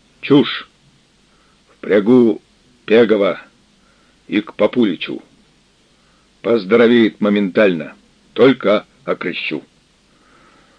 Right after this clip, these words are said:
Пудами стол уставили в снедь к самогону.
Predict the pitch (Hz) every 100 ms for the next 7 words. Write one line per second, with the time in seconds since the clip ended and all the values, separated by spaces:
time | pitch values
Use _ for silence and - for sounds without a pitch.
0 | _ _ _ _ _ - 131 131 139 131
1 | 131 - - 113 120 117 113 98 - _
2 | _ _ - 104 - 101 104 95 82 -
3 | - 98 135 127 - - _ _ _ _
4 | _ - - 80 98 95 110 95 85 -